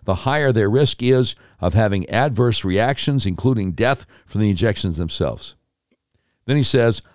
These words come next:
I'll let Toby explain further. He does a fine job of taking convoluted data and deciphering it for the layman. Read carefully and be ready to inform parents of the risk-benefit aspects of injecting their children with experimental drugs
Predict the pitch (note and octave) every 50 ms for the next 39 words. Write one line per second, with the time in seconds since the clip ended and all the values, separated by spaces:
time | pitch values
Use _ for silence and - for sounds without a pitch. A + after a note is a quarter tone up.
0 | _ _ - A#2+ C#3 D#3 C#3+ B2+ A#2 - - D3 D3 B2+ A#2+ A2 G2+ F#2 - -
1 | A2+ G#2+ G#2 G2+ F#2+ - - F3 F#3 E3 F3 D3+ B2+ A2+ G#2 G2 F2 D#2 F2 -
2 | G#2+ G2+ G2 G2 G2 C3 C#3 C#3+ B2+ G#2+ G2+ - B2+ A2+ F2 G2 F#2 - G#2 G2
3 | G2 G2+ G2+ F#2+ F2+ E2 E2+ D#2 B2+ C3+ C#3+ C#3+ C#3 B2+ - - - - - F#2+
4 | F2 D#2+ F#2 - - - B2+ C#3+ D3 A#2 C3+ C#3 C3 B2 - - F2+ F2 F#2+ G#2+
5 | B2 D3+ E3 D#3+ E3 E3+ - _ _ _ _ _ _ _ _ _ _ _ _ _
6 | _ _ _ _ _ _ _ _ _ - G#2 A#2 A2+ - - - D3 D#3 D3 -
7 | D3+ C3+ B2 A2 A#2+ A#2 C3 C#3+ C3+ B2+ G#2 - B2 A2+ G#2+ - - C#3 C3+ C3
8 | B2 - - - D#3 E3 D3 C3 B2 - - G#2 F2+ G#2 A2+ C#3 F3 F3 - -
9 | - C3 B2+ A#2+ G#2+ - B2 A2+ G2+ - _ _ - - C3 D3 D#3 - - -
10 | G#2 G2+ F#2+ - - - _ - - - - - - F2+ G2 F#2+ F2+ - D#3 D3+
11 | D3+ - C3 A2+ A2 G#2 F#2+ - - E3+ D#3+ C#3 A2+ G#2+ G#2 G#2 G2 - - G#2+
12 | A2 - - - - F#3 G3 G#3+ G#3 F#3 E3+ G3 A#3 G#3+ - C#3+ A2+ F2+ E2+ G2+
13 | D#2+ C#2+ C#2+ D#2 - -